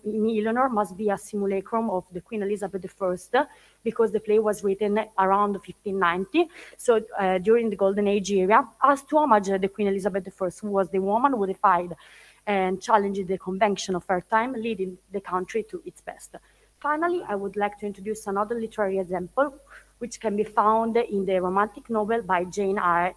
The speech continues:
by Charlotte Bronte, Jane Eyre, in which Jane, um, is, uh, able and, um, it becomes aware of the oppressiveness of the Victorian patriarchal society, in which women were seen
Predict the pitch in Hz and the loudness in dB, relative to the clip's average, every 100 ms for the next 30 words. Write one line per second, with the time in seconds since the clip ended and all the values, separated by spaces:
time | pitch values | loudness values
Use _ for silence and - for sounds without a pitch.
0 | - 202 185 190 180 170 208 202 190 185 | 0 4 6 6 0 0 0 0 2 4
1 | 190 269 285 190 196 170 160 190 302 - | 4 -2 -6 -4 -4 -2 0 0 -2 -8
2 | - - _ 269 262 269 262 254 208 262 | -20 -20 _ -4 -2 -2 -4 -8 2 6
3 | 262 277 302 330 339 330 - - - - | 6 6 4 6 8 6 -4 -20 -20 -10
4 | 240 233 233 240 247 254 285 302 311 302 | -4 0 2 2 6 6 6 6 4 4
5 | - 214 214 202 202 190 185 190 - _ | 0 -2 -2 0 2 4 2 0 -12 _
6 | - _ 208 185 220 254 233 233 240 240 | -20 _ -6 0 0 0 0 2 6 6
7 | 247 214 214 185 214 202 - 226 226 262 | 6 4 0 -2 -2 -4 -2 -2 -2 -6
8 | 240 269 269 - 262 214 190 214 196 208 | -4 -2 -4 2 4 4 2 0 0 -2
9 | - 233 220 214 196 202 - 180 180 196 | -4 2 4 2 -2 -6 -2 0 0 -2
10 | 175 190 - 175 175 190 - 330 302 - | -6 -8 2 4 6 2 0 0 0 -12
11 | - 262 240 247 247 277 269 302 294 220 | -10 -6 -4 -4 -6 -2 0 0 2 0
12 | 202 - 226 214 202 | 0 -4 -2 0 0